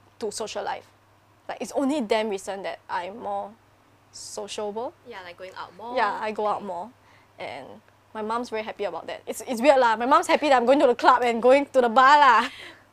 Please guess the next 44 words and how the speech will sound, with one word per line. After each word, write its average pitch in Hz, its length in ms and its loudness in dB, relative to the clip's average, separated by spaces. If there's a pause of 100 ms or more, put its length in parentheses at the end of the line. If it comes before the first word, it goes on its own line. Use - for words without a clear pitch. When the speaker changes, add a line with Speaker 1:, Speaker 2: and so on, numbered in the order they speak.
(300)
Speaker 1:
<laughs> - 640 -14
She's 415 180 0
like, 359 220 2
"Good, 698 360 12 (120)
my 415 140 8
daughter's 508 340 8
doing 440 240 6
something 427 400 6
in 370 80 4
her 349 180 6
life." 403 380 4
She's, 359 180 -2
like, 302 300 -2
trying 381 320 0
to, 302 80 0
you 285 80 0
know, 277 160 2 (180)
<laughs> - 160 -6
be 285 140 -2
sociable, 311 720 4
like, 247 220 2
have 247 120 0
social 311 300 0
life 285 380 4
and 233 180 -4
stuff. 262 240 -2
Speaker 2:
Aw. 254 480 -14 (100)
Speaker 1:
So, 320 220 2
but 254 160 6
then 349 200 -2 (240)
she 214 440 -12
really 226 260 -4
trusts 233 260 -6
me 233 80 -4
in 196 120 -10
that, 190 180 -8
'cause 247 220 -10
anyway, 240 320 0
I 202 80 -2
always 214 200 -4
tell 202 160 -8
her 208 120 -8
whatever 196 320 -8
happened 202 320 -10